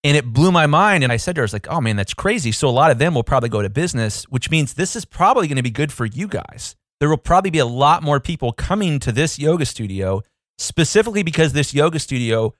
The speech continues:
can support having margins, because the room that we do yoga in is just astronomically huge as far as yoga studios go. The point that she brought up there and the point of this story is that when there is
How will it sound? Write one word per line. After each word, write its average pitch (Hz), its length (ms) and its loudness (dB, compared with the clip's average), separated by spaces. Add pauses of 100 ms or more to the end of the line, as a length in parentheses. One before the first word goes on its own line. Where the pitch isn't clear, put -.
(100)
can 151 160 0
support 165 640 2
having 143 400 2
margins, 113 840 0
because 143 300 -4
the 123 120 -2
room 156 340 0
that 139 80 0
we 120 100 -2
do 113 100 -2
yoga 123 400 2
in 107 60 -4
is 101 220 -6 (200)
just 156 300 2 (240)
astronomically 120 720 -2
huge 98 420 -8 (300)
as 113 100 -6
far 113 200 2
as 104 100 0
yoga 107 240 0
studios 85 420 -8
go. 67 260 -10 (340)
The 143 180 -2
point 277 380 0
that 135 160 0 (120)
she - 240 -4
brought 131 320 0
up 190 220 0
there 104 160 -6
and 101 80 -6
the 104 60 -6
point 160 260 -2
of 107 60 -4
this 104 120 -6
story 127 680 -2
is 127 240 0
that 131 240 2
when 156 340 -2
there 185 260 2
is 170 400 2